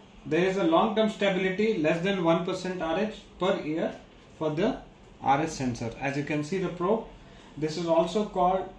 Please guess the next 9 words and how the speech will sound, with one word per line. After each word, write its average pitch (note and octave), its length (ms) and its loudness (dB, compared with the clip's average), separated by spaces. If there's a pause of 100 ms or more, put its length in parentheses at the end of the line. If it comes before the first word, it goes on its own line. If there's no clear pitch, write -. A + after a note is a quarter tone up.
(140)
having F3+ 480 -2
a E3 440 4 (960)
long D#3 400 4
probe, F3+ 320 2 (540)
which D3+ 240 0
is D#3 220 2
useful E3+ 500 2
and D3+ 180 -2
handy E3 540 0